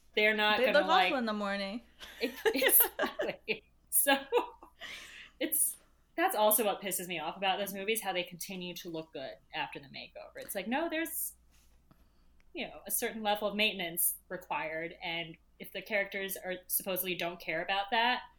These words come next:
Speaker 1: why are they, why are they still looking good after the makeover, you know? So
Speaker 2: Is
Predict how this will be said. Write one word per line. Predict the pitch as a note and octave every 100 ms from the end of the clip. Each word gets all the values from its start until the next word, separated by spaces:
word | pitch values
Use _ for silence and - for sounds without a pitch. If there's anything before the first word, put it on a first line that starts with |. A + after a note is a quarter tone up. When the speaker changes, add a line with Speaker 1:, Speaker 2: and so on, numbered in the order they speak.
| _ _ _
Speaker 1:
why | G3 F#3+
are |
they, | F#3+ F#3+
why | F#3+ F3+
are |
they | F#3 F3
still | - E3+
looking | E3 E3
good | F3 D3+
after | C3+ D#3 D#3
the |
makeover, | D3 C3 - - A#2+ - E3
you |
know? | D#3 D3+ D#3+ -
So | - C#3+ D#3 - _ _ _ _ _ _ _ -
Speaker 2:
Is | B3+ C#4+ D4 D4 D4 C#4+ - -